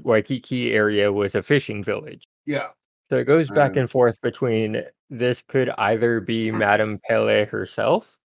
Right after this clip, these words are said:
Speaker 1: or it could
Speaker 2: Yeah.
Speaker 1: be the spirit of a ku-, of a kupuna. So I figured, you know, uh, Madame Pele is the vengeful goddess of lava and fire.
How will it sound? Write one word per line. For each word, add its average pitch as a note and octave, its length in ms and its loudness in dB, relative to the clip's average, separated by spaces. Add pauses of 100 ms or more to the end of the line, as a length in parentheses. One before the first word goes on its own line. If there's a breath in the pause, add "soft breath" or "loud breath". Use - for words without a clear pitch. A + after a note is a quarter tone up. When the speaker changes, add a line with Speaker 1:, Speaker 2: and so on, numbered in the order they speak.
(100)
Speaker 1:
or C3 180 2
it G#2+ 160 -6
could B2 160 -2
Speaker 2:
Yeah. B2+ 60 -14
Speaker 1:
be B2+ 140 0
the A2+ 100 -2
spirit G#2+ 400 -2
of G2+ 140 0
a G#2 40 -8
ku-, C#3 200 -12 (320)
of A2+ 220 0
a A2 260 -2
kupuna. G2+ 580 -8 (420)
So - 120 0
I D#3 160 2
figured, C3 560 -2 (100)
you C#3 160 -4
know, A#2+ 220 -2
uh, A2 400 0 (440)
Madame C#3 380 2
Pele B2 720 4
is A2 340 -4
the G#2+ 280 -4
vengeful A2+ 600 -2
goddess G#2+ 440 0
of A2 200 -4
lava G2 400 -4
and F#2+ 220 -6
fire. G2+ 480 -6